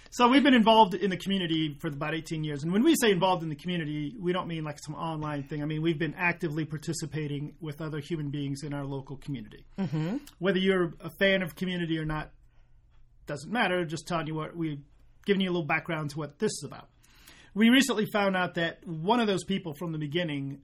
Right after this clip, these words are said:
Speaker 1: um,
Speaker 2: Mm.
Speaker 1: passed away.
Speaker 2: Yes.
Speaker 1: That actually makes five people from earlier in our, in the beginning of when we got started, of th-, from across three different groups that either, t-, uh,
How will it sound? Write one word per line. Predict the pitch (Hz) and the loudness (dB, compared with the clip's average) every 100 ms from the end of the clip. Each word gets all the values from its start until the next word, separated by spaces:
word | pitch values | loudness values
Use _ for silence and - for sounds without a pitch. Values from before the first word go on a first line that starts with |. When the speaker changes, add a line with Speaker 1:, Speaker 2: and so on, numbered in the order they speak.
| - | -10
Speaker 1:
um, | 151 139 - 165 160 | -6 -4 -2 -2 -2
Speaker 2:
Mm. | 151 147 147 | -2 -2 -2
Speaker 1:
passed | 143 160 - | 0 0 -2
away. | 151 127 113 - | -8 -8 -12 -16
Speaker 2:
Yes. | - 151 135 - - - - | -10 -8 -8 -12 -14 -10 -2
Speaker 1:
That | 180 | 2
actually | 190 185 185 170 | 2 0 0 0
makes | 160 151 - | -2 -6 -4
five | 196 214 240 202 - | 2 2 2 -2 -2
people | 160 139 131 135 135 _ _ _ _ _ - | -4 -4 -8 -10 -14 _ _ _ _ _ -8
from | 175 160 156 156 - | -2 0 0 -4 -2
earlier | 196 226 220 185 175 | 2 2 2 2 0
in | 180 170 | 0 -2
our, | 170 170 165 | -2 -2 -4
in | 165 180 | -2 -2
the | |
beginning | 165 156 220 254 | 0 4 6 6
of | 196 | 4
when | 170 180 | 2 2
we | 180 | 0
got | 208 208 - | 0 -2 -4
started, | - 202 147 98 - _ - - - - | -6 -6 -6 -12 -18 _ -20 -20 -20 -8
of | 160 143 - | -6 -6 -10
th-, | 170 | -8
from | - 170 170 170 | -2 0 0 -4
across | 165 190 165 - | -6 -2 -2 -2
three | 180 247 | 2 2
different | 247 - 214 | 2 -2 -4
groups | - 233 160 - - - _ _ - | -4 -2 -2 -4 -16 -18 _ _ -8
that | 165 156 | -8 -4
either, | 196 190 175 170 156 156 - - | -2 -2 -2 -2 -4 -6 -10 -18
t-, | - _ - | -18 _ -10
uh, | 165 156 147 147 139 | -6 -4 -4 -4 -6